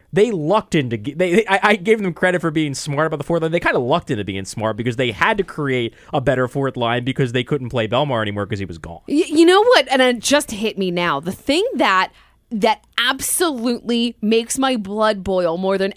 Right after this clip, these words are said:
Speaker 2: anything else that this team has done in the last, let's say, five years is that they lucked into two separate events this offseason that should have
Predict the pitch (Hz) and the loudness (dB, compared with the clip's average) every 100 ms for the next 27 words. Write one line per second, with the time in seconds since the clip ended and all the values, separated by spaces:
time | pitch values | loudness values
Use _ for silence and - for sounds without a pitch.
0 | _ - 240 285 - 269 254 - - 196 | _ -2 0 0 -2 -4 -4 -6 -2 0
1 | 156 - - 180 - 208 - - 202 208 | 0 -4 -4 -4 -2 -4 -4 -12 -6 -6
2 | 190 185 180 165 175 160 165 - _ _ | -2 -4 -4 -4 -4 -2 -6 -10 _ _
3 | - 294 320 269 240 233 214 214 - - | 0 2 2 2 4 6 4 0 -10 -14
4 | _ 208 202 - 196 196 - 185 175 185 | _ -6 -6 -4 -4 -4 -2 0 2 0
5 | 190 175 185 285 330 - _ _ - 240 | -2 -4 -2 -4 -4 -8 _ _ -6 -2
6 | 262 220 202 294 339 359 233 262 277 - | 0 -2 2 2 4 0 4 2 2 -4
7 | 254 254 - 185 - - - 285 320 370 | -2 -2 -2 -6 -2 -4 -2 0 2 4
8 | 392 - - - 254 269 277 - 214 175 | 0 -2 -6 -2 -2 2 0 2 -2 0
9 | 196 180 147 - - 185 226 - 190 208 | -2 -2 -4 -6 -6 -2 -2 0 0 0
10 | - - 226 202 151 170 196 - - - | -2 -8 -6 -6 -6 -6 -6 -6 -10 -8
11 | 302 330 381 302 233 202 196 | -2 0 0 -2 -2 0 0